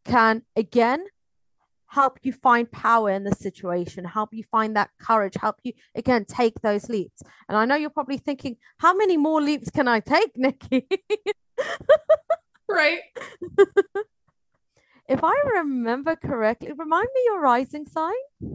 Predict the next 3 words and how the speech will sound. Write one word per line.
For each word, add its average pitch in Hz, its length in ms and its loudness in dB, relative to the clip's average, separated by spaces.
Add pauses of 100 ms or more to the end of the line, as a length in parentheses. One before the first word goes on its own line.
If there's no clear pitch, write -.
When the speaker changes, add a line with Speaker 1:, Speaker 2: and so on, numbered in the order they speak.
(200)
Speaker 2:
Gemini. 202 460 -2 (880)
Speaker 1:
Gemini 233 500 -8
rising. 185 920 -6